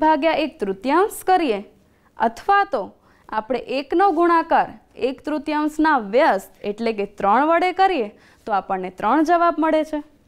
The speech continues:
અને એક ભાગ્યા એક ચતુર્થાંશ અથવા તો આપણે એકનો ગુણાકાર એક ચતુર્થાંશના વ્યસ્ત એટલે કે ચાર વડે કરીએ તો આપણને જવાબ ચાર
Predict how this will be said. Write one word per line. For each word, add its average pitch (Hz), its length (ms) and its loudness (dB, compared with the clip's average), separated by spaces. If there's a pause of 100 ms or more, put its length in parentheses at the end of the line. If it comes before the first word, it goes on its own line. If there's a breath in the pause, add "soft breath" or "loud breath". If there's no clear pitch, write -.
(500 soft breath)
અને 240 160 -2 (300)
એક 392 280 -2
ભાગ્યા 302 380 2
એક 302 180 -6
ચતુર્થાંશ 277 800 -2 (560 soft breath)
અથવા 392 400 0
તો 339 140 0
આપણે 285 260 -2 (140)
એકનો 277 260 -4 (100)
ગુણાકાર 214 560 0 (580 soft breath)
એક 302 160 -6
ચતુર્થાંશના 285 800 0 (140)
વ્યસ્ત 262 420 0 (200)
એટલે 220 260 -6
કે 208 60 -4 (120)
ચાર 214 260 0 (100)
વડે 370 200 2 (120)
કરીએ 262 280 0 (380 soft breath)
તો 226 160 0
આપણને 214 420 -2
જવાબ 208 380 -2 (120)
ચાર 349 220 4